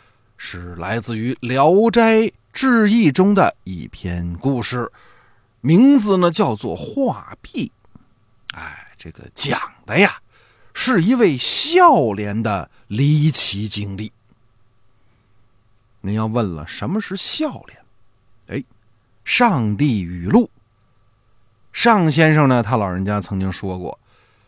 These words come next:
人家给了你左半拉脸一嘴巴，你要笑着把右半拉脸迎上去，叫做笑迎嘴巴脸，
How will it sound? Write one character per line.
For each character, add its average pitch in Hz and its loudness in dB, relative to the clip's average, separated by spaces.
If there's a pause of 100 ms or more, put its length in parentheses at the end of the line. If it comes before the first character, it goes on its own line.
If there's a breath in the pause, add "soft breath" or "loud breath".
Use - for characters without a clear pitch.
(260)
人 170 4
家 139 4
给 120 -2
了 139 0
你 127 -2
左 135 -4
半 208 -2
拉 135 0
脸 101 -4
一 117 -2
嘴 98 -6 (140)
巴， - -4 (500)
你 175 4
要 226 4
笑 196 0
着 62 -10 (320 loud breath)
把 92 -8
右 190 6
半 104 0
拉 92 -4
脸 92 -4
迎 165 4
上 90 -2
去， - -12 (200 soft breath)
叫 104 -2
做 82 -12
笑 196 2
迎 220 6
嘴 82 -8
巴 233 2
脸， 131 -2